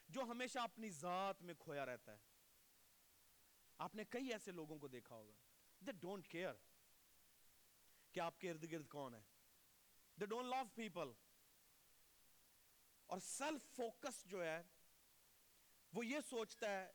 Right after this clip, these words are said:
سیلف سینٹرڈ شخص یہ سوچتا ہے، مجھے اپنی ترقی کا ہے، مجھے اپنی فکر ہے، مجھے اپنے بچے، مجھے اپنا گھرانہ، مجھے اپنا معاملہ، that's it.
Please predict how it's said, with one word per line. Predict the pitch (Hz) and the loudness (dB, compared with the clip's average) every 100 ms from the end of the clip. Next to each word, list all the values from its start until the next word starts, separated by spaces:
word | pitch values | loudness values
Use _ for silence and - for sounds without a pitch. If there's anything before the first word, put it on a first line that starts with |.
| - | -10
سیلف | - 277 294 220 | -2 0 0 0
سینٹرڈ | - 262 269 320 302 | -2 0 2 2 2
شخص | - 277 - - | 0 -2 -2 -4
یہ | 254 240 220 262 | -2 0 0 0
سوچتا | 247 202 - 196 | 0 -2 2 0
ہے، | 175 - - - - | 0 -4 -20 -20 -6
مجھے | 233 247 | -2 0
اپنی | 233 240 240 | 0 0 0
ترقی | 196 170 175 | 0 -2 -6
کا | 143 127 | -6 -8
ہے، | - - - - - - - | -12 -20 -20 -20 -20 -20 -4
مجھے | 240 262 | 0 2
اپنی | 277 262 262 | 2 2 0
فکر | 208 165 147 | 0 -2 -4
ہے، | 117 - - - - - - | -4 -12 -20 -20 -20 -14 -4
مجھے | 233 269 | 2 2
اپنے | 220 269 | 2 2
بچے، | 226 - 180 139 - - - - | 2 0 -4 -4 -10 -20 -20 -2
مجھے | 247 277 | 2 4
اپنا | 269 277 269 | 4 2 4
گھرانہ، | 220 214 190 175 135 - - - - - - - - | 4 4 4 0 -2 -10 -20 -20 -20 -20 -20 -20 -14
مجھے | 156 254 302 | -2 2 4
اپنا | 285 294 294 | 2 4 4
معاملہ، | 262 247 226 175 | 6 4 4 2
that's | 127 - - - - | 0 -6 0 2 6
it. | 381 | 6